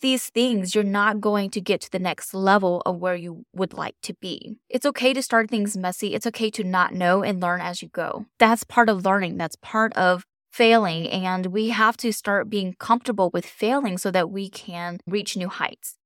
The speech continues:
Now, if we are doubting God's plan for us, we need to stop and think about why.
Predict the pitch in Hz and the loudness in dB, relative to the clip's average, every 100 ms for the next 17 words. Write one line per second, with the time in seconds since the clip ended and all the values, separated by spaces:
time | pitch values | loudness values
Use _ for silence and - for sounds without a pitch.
0 | - 208 208 208 311 330 214 202 247 240 | -2 4 4 2 -2 -2 2 2 2 2
1 | 202 - - 214 208 196 165 170 - _ | 0 -2 -6 -4 -2 -2 -2 -4 -10 _
2 | - 196 240 247 254 294 - 220 185 196 | -8 -4 0 -2 -2 -6 -2 2 2 0
3 | - 202 208 190 190 180 - 180 160 143 | -6 -8 -6 -6 -4 -4 -6 -2 0 0
4 | 208 | -6